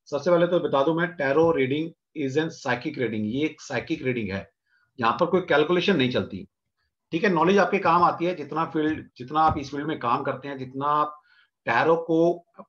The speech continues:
पढ़ते हैं, जानते हैं, meditation करते हैं, तो सारी knowledge लगती है आपके टैरो में, लेकिन फिर भी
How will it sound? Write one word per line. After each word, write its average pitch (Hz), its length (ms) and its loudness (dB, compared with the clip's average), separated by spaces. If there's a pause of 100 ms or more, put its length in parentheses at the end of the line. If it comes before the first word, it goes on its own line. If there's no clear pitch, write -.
पढ़ते 131 340 4
हैं, 156 200 -2
जानते 127 400 2
हैं, 151 320 -4 (280)
meditation 127 480 0
करते 147 300 -4
हैं, 147 340 -6 (440)
तो 135 60 -10
सारी 160 280 4
knowledge 196 280 6
लगती 156 240 0
है 135 60 4
आपके 113 180 0
टैरो 98 220 -6
में, 98 80 -10
लेकिन 127 280 -4
फिर 165 120 2
भी 156 300 -4